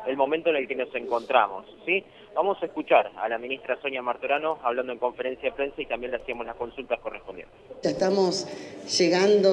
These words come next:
Speaker 2: a un millón ciento cincuenta de segundas, de segundas dosis, es decir, eso se, se refleja en un millón ciento cincuenta mil santafesinos y santafesinas que ya tienen un esquema completo, es decir,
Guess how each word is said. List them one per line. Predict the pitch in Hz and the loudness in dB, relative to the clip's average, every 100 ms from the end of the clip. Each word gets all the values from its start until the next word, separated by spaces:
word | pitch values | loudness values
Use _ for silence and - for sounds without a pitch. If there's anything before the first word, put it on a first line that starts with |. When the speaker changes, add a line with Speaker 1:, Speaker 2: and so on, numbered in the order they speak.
| 175 | 6
Speaker 2:
a | 160 160 | 6 4
un | 151 156 | 6 6
millón | 160 - 202 202 | 4 4 4 4
ciento | 196 202 196 | 4 4 4
cincuenta | 190 156 156 285 220 156 | 2 0 2 4 4 2
de | 151 | 2
segundas, | 294 160 160 160 156 151 143 - - | 0 0 2 2 2 0 -2 -6 -8
de | 160 | -4
segundas | 165 160 170 156 | 0 2 2 4
dosis, | 151 147 156 | 2 2 0
es | 165 151 | 0 2
decir, | 190 185 - - - - | 2 2 -2 -10 -12 -2
eso | 202 220 | 0 2
se, | 208 190 - | 2 2 0
se | - 180 | 0 2
refleja | 170 175 220 233 214 | 2 2 0 2 4
en | 202 202 208 - - | 4 4 0 -6 -4
un | 190 202 | 2 4
millón | 190 190 262 | 4 2 0
ciento | 240 233 247 233 | -2 -2 -2 0
cincuenta | 202 190 175 180 | 2 2 2 4
mil | 214 | 2
santafesinos | 214 202 175 170 160 233 240 226 | 2 0 0 -2 -2 -4 0 0
y | |
santafesinas | 185 160 160 170 202 240 254 - - - - | 0 0 -2 -2 -2 0 -2 -4 -8 -10 -4
que | 208 | 0
ya | 240 | 2
tienen | 262 269 254 | 2 2 2
un | |
esquema | 214 - 247 220 | 2 2 0 0
completo, | 202 196 196 180 | 0 0 0 2
es | 175 | 2
decir, | - 208 | 2 0